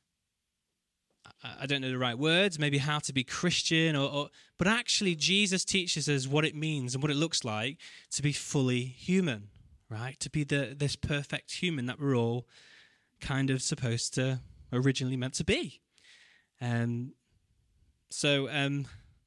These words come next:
I guess I can keep maybe pushing this. I, I saw, uh, well, I sort of think Jesus,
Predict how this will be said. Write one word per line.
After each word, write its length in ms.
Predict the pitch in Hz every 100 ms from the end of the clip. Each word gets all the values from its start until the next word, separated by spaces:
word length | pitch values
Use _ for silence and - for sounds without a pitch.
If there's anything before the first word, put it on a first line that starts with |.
| _ _ _ _ _ _ _ -
I 40 |
guess 240 | 147 143
I 60 | 131
can 160 | - 123
keep 260 | 127 107 _ -
maybe 220 | 123 117
pushing 360 | 110 151 - 117
this. 180 | 110 - - - - _ _ - -
I, 140 | - 139
I 40 | 147
saw, 460 | - 180 165 143
uh, 60 | 143
well, 300 | 147 117 113 - - - - _ _ _ _ -
I 40 |
sort 260 | 139 214 151
of 80 |
think 240 | - 147 123
Jesus, 520 | 147 139 131 - -